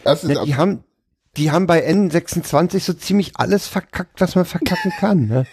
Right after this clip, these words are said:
Speaker 2: Mit
Speaker 1: Ja,
Speaker 2: ihrer
Speaker 1: äh,
Speaker 2: Sicherheit.
Speaker 1: hat halt einer nicht dran gedacht, dass man so eine App auch irgendwie, dass man auch irgendwie mal die A-P-I-Calls irgendwie auslesen könnte, was die so hin und her schicken.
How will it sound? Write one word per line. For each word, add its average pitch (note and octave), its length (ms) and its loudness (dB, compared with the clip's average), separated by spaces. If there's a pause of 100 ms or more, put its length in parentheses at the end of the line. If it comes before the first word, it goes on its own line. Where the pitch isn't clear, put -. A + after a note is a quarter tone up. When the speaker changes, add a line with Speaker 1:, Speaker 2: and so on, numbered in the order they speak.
(1200)
Speaker 2:
Mit B2 140 2
Speaker 1:
Ja, F4 40 2
Speaker 2:
ihrer B2+ 300 4
Speaker 1:
äh, A#2 40 2
Speaker 2:
Sicherheit. A#2+ 540 2
Speaker 1:
hat F3+ 180 -8
halt D3+ 140 2
einer C#3+ 260 0
nicht D3+ 240 -4
dran D#3 160 0
gedacht, D3+ 380 0
dass C#3+ 160 0
man D3 240 -4
so C#3+ 80 -2
eine C#3+ 240 2
App D3 240 -6
auch C#3+ 180 -4
irgendwie, C#3+ 600 -2 (320)
dass C#3+ 200 0
man D3 180 2
auch C#3 260 2
irgendwie D3+ 320 -2
mal C#3+ 220 4
die C#3 240 4
A-P-I-Calls D3 880 0
irgendwie A#2 340 -2
auslesen A2+ 560 -2
könnte, A#2+ 340 0
was A2 180 0
die B2 100 -6
so A2+ 160 -2
hin B2+ 220 -2
und B2 180 -2
her C3+ 160 2
schicken. - 400 -8